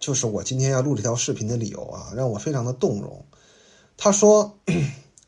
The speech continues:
“哥，你真的很幸福，这个，他给你带来这个价值是钱无法衡量的。”他说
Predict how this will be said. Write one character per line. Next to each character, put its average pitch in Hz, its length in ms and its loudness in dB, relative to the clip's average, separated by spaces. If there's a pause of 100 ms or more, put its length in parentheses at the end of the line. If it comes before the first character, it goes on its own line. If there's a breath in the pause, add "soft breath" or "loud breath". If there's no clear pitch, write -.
(260)
“哥， 170 400 8 (480)
你 113 220 -2
真 196 200 6
的 160 80 6
很 120 240 -4
幸 120 300 2
福， - 360 -12 (960 soft breath)
这 233 180 6
个， 139 240 2
他 208 180 6
给 170 140 4
你 143 100 2
带 131 200 6
来 120 40 4
这 151 120 0
个 135 80 4
价 131 240 2
值 101 320 -4
是 101 200 -6
钱 107 400 -2
无 151 120 -4
法 110 160 -4
衡 98 260 -6
量 90 240 -6
的。” 67 80 -16 (640 soft breath)
他 208 140 6
说 214 420 8